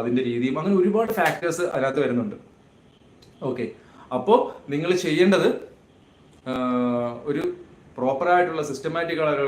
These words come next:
ഒരു വർക്കൗട്ട് പ്ലാനും ഡയറ്റും, ആ, ഫോളോ ചെയ്ത് പോവുക എന്നുള്ളതാണ്.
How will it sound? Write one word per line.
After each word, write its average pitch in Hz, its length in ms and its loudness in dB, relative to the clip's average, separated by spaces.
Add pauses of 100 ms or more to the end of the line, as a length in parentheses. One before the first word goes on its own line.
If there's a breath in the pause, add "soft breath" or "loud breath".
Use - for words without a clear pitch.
(160)
ഒരു 131 120 -2 (480)
വർക്കൗട്ട് 135 340 -6
പ്ലാനും 143 340 -4
ഡയറ്റും, 123 320 -4 (320)
ആ, - 20 -8 (1040)
ഫോളോ 127 240 0 (100)
ചെയ്ത് 143 240 -2
പോവുക 180 380 4
എന്നുള്ളതാണ്. 113 420 -4